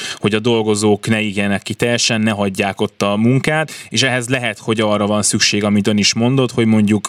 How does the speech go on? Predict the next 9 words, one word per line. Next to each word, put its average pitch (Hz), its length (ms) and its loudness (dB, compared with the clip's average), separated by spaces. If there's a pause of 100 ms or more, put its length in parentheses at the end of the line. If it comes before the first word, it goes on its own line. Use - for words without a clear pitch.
(100)
ne 107 220 0
kelljen 92 320 -4
annyit 92 260 -2
dolgozni 92 460 -4
hétvégén, 82 540 -6
amikor 107 320 0
egyébként 104 460 -4
is - 140 0
a, 107 100 0